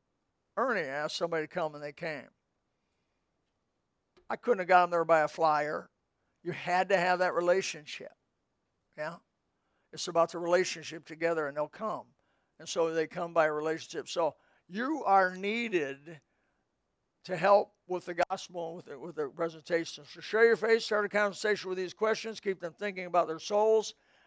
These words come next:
At least you tried when you stand before Jesus. That's it. I'm four minutes early.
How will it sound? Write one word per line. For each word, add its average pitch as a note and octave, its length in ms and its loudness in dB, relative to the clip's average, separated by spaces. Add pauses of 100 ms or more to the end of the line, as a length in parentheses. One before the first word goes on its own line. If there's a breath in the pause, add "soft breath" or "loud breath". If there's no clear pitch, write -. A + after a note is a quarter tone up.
At E3+ 100 -6
least G#3+ 220 -4
you D#3+ 80 -12
tried G#3+ 440 6
when F3+ 120 -8
you D3 120 -16
stand F#3+ 600 -4
before E3 520 -6
Jesus. D3+ 800 -16 (760)
That's - 200 -8
it. A#3+ 160 0 (440)
I'm E3 200 -12 (260)
four A#3 460 -4
minutes F#3 640 -8 (220)
early. D#3+ 260 -16